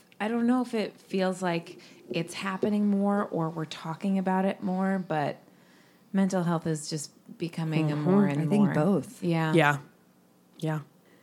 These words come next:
Speaker 1: Sad. It's also
Speaker 2: Yeah.
Speaker 1: like, it, it also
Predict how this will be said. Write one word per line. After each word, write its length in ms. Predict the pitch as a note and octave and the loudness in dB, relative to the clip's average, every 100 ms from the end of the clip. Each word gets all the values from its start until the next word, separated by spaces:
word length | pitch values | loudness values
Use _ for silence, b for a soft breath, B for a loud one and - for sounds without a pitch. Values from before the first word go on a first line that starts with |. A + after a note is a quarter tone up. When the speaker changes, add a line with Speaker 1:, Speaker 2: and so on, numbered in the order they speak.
| b b - | b b -12
Speaker 1:
Sad. 460 | - G#3+ F#3+ E3+ | -4 -2 0 -2
It's 160 | - A3 | -2 0
also 260 | C4 - C4+ | 2 4 4
Speaker 2:
Yeah. 40 | |
Speaker 1:
like, 280 | B3 G#3+ - B B B B | 4 2 0 B B B B
it, 160 | B3+ A#3 - | -2 -2 -2
it 160 | G3+ G#3 | -2 0
also 680 | G3+ A#3+ A#3+ B3 A#3 A3+ | 2 2 2 2 2 0